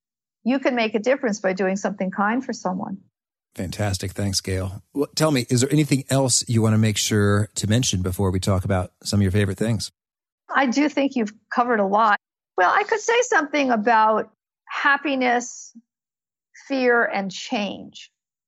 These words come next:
Speaker 1: because we live in times that are changing very rapidly. And a lot of those changes are what are causing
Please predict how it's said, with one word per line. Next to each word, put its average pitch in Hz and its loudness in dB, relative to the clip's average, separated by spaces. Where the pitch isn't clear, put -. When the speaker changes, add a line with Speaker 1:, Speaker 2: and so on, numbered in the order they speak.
Speaker 1:
because 226 -2
we 269 -2
live 254 0
in 208 0
times 214 -2
that 214 -2
are 180 -2
changing 214 -2
very 233 2
rapidly. 254 0
And 220 0
a 214 2
lot 240 4
of 269 2
those 247 2
changes 226 0
are 202 2
what 208 0
are 196 0
causing 233 -2